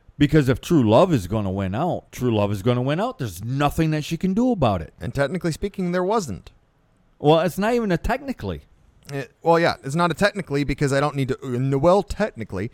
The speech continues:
Speaker 2: true love did win out. That's the, the story
Speaker 1: Despite
Speaker 2: of the
Speaker 1: what she did.
Speaker 2: Yeah, specifically in the animated version. not
Speaker 1: Right.
Speaker 2: the
Speaker 1: She, she couldn't stop. And that's what, what I'm talking about is the animated version. And in the song, that, that Happy Dappy song,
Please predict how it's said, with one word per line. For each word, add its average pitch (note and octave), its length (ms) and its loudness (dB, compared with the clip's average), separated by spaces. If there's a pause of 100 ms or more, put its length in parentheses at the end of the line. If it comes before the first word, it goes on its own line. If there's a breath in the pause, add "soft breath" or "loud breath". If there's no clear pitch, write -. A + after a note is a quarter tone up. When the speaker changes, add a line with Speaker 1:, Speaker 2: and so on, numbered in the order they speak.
(340 soft breath)
Speaker 2:
true B2 200 -4
love D3+ 180 2
did A3 160 6
win F#3 160 2
out. F#2+ 220 -4
That's A2 260 -6 (160)
the, B2 200 0 (140)
the C3+ 140 -2
story C3+ 420 2
Speaker 1:
Despite F#3 220 2
Speaker 2:
of - 60 -12
the - 40 -10
Speaker 1:
what C3 160 0
she - 160 -12
did. D#2+ 240 -10 (300)
Speaker 2:
Yeah, D#3 180 -4
specifically F3 680 -4
in C3+ 100 -2
the B2+ 160 -6
animated F#2+ 480 -8
version. D2 320 -12
not D3 60 2
Speaker 1:
Right. B2 160 0
Speaker 2:
the D#2+ 180 -10 (200)
Speaker 1:
She, A#2 220 -8
she A2+ 200 -8
couldn't B2 260 -4
stop. - 280 -6
And C3+ 240 -4
that's C3+ 160 -2
what, A#2+ 300 -2
what G#2 240 0
I'm F#2+ 140 -4
talking E2 260 -8
about F2 200 -8
is F2+ 80 -10
the F2+ 120 -10
animated F2+ 460 -6
version. F2 380 -10 (1200 soft breath)
And C#3 340 -2
in C3 220 -6
the B2+ 80 -6
song, D#3 640 -2 (520)
that, A2+ 280 -4 (180)
that F#2+ 180 -12 (300)
Happy E3+ 300 0
Dappy E3+ 280 0
song, C#3 480 0